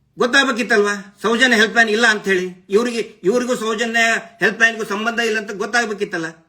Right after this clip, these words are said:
ಅಷ್ಟಾದ್ರೂ ಯಾಕೆ ದುಡ್ಡು ಕೊಟ್ರು? ಅವ್ರು ಕೊಡ್ತೊಳಗು ವ್ಯವಹಾರ ಮಾಡಿ ಸೌಜನ್ಯ ಹೆಸರು ಯಾಕೆ ತರ್ತಾ ಇದ್ರಿ ಇಲ್ಲಿ? ಹಿಂಗಾಗಿ ನಮಗನಿಸ್ತಾ ಇದೆ, ನೋಡಿ, ಈ ತರ ಅನೇಕ ಪ್ರಯತ್ನಗಳು ನಡೆದಿದೆ. ಇದು ಒಂದೇ ಪ್ರಕರಣ ನಾನು ಹೇಳ್ತಾ ಇಲ್ಲ,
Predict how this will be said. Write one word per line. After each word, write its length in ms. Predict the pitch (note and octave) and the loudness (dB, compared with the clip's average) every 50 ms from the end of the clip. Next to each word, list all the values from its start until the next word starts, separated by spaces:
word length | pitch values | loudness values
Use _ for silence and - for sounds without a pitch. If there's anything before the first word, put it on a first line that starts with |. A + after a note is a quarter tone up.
| _ _ _ _ _ _ _ _ _ _ _ _ _ _ _ _ _ _ _ | _ _ _ _ _ _ _ _ _ _ _ _ _ _ _ _ _ _ _
ಅಷ್ಟಾದ್ರೂ 420 | F3+ F3 F3 - B3 C4+ C4+ C#4+ D4 | -6 -6 0 2 2 2 2 2 2
ಯಾಕೆ 220 | C4+ C4 A#3 G#3+ | 2 2 2 2
ದುಡ್ಡು 160 | A3+ B3 G3+ | -2 -6 -4
ಕೊಟ್ರು? 480 | - A3 F3+ F#3 F#3+ F#3+ F#3 - - _ _ _ _ _ _ _ _ _ _ _ _ _ _ _ _ _ _ _ _ _ _ _ _ _ _ _ _ _ _ _ _ _ _ _ _ _ _ _ _ _ _ _ _ _ _ _ _ _ | -4 -6 -6 -4 -6 -8 -8 -12 -18 _ _ _ _ _ _ _ _ _ _ _ _ _ _ _ _ _ _ _ _ _ _ _ _ _ _ _ _ _ _ _ _ _ _ _ _ _ _ _ _ _ _ _ _ _ _ _ _ _
ಅವ್ರು 240 | - G3 C4+ C#4 A#3 | 0 0 0 0 0
ಕೊಡ್ತೊಳಗು 440 | B3+ C4 B3 G#3+ B3+ B3 B3+ A#3 A#3+ | -2 -2 -2 0 0 0 0 0 -2
ವ್ಯವಹಾರ 360 | A#3+ A#3 A3+ A3+ A#3 A#3 A#3 A#3 A#3 | 0 0 0 2 2 2 2 2 2
ಮಾಡಿ 200 | A3+ A3+ A3+ G#3 | 0 -2 -2 -2
ಸೌಜನ್ಯ 420 | - G#3 G#3+ G#3+ A#3+ B3+ B3 B3 B3 A#3+ A3+ | -2 -4 -4 -4 -4 -2 0 2 2 2 2
ಹೆಸರು 260 | G3 G3 F3+ A3 A3 | 0 -2 -4 -2 0
ಯಾಕೆ 220 | G#3+ G#3+ G3 G3 G#3 | 0 0 0 -2 -6
ತರ್ತಾ 200 | G3 E3+ - F#3+ | -6 -4 -2 -2
ಇದ್ರಿ 220 | F#3 F3 E3+ E3 | -2 -2 -4 -6
ಇಲ್ಲಿ? 180 | D#3 D3 E3 F3 - _ _ _ _ _ _ _ _ _ _ _ _ _ _ _ _ _ _ _ _ _ _ _ _ - | -8 -8 -10 -14 -18 _ _ _ _ _ _ _ _ _ _ _ _ _ _ _ _ _ _ _ _ _ _ _ _ 0
ಹಿಂಗಾಗಿ 340 | F3+ A#3 A#3 B3 B3+ B3 G#3 | 0 2 4 2 2 2 2
ನಮಗನಿಸ್ತಾ 540 | F#3 G3 A#3+ B3 A#3 A#3+ A3+ G3+ - A3 G#3 | 0 -2 -2 -2 -2 -2 -2 -2 -2 -2 -2
ಇದೆ, 380 | G#3 G#3+ C#4 D4 B3 G#3+ G#3 | 0 0 -2 -4 -4 -6 -8
ನೋಡಿ, 220 | G3+ A3+ A3+ A3 A3 | -8 -6 -6 -6 -4
ಈ 180 | G#3+ G3+ F#3 | -4 -4 -4
ತರ 180 | E3+ - F#3+ G#3+ A3 G#3+ - - - _ - | -4 -4 -2 -2 -2 -4 -6 -10 -18 _ -6
ಅನೇಕ 320 | C#3+ G3 A#3+ B3+ A3 G#3+ | -4 -2 -2 -2 -2 -4
ಪ್ರಯತ್ನಗಳು 480 | F#3+ G#3 G3+ G#3 F3+ F#3 F#3+ G3 A3 G#3+ | -2 -2 -2 -2 -2 -4 -4 -4 -4 -4
ನಡೆದಿದೆ. 440 | E3+ D#3+ E3+ F3 F#3 E3+ C#3+ G#2 - - _ _ _ _ _ _ _ _ _ _ _ _ _ _ _ _ | -4 -4 -2 0 -2 -2 -2 -6 -12 -18 _ _ _ _ _ _ _ _ _ _ _ _ _ _ _ _
ಇದು 180 | B2 C#3+ D#3+ E3 | -4 -2 -2 0
ಒಂದೇ 180 | D#3+ F3 G#3+ G#3 | 0 0 0 0
ಪ್ರಕರಣ 320 | - G3 F3 F#3+ F#3+ F#3+ | -2 -2 0 0 0 2
ನಾನು 220 | F#3+ F#3 F3 E3+ | 2 0 0 0
ಹೇಳ್ತಾ 240 | C#3+ D3 D#3+ D#3 D#3 | 0 -2 -2 -2 -2
ಇಲ್ಲ, 140 | D3 C3+ | -2 -2